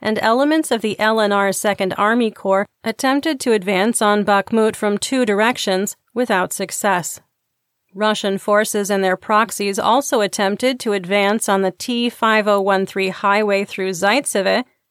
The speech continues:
ten kilometers southeast of Bakhmut, and were unsuccessful.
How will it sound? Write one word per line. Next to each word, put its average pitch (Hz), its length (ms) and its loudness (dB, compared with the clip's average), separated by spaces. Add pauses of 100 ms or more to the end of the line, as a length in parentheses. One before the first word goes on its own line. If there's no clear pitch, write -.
(120)
ten 226 240 -2
kilometers 202 580 0
southeast 196 560 -2
of 208 180 -2
Bakhmut, 185 500 -2 (340)
and 190 240 -4
were 220 220 -2
unsuccessful. 185 920 -4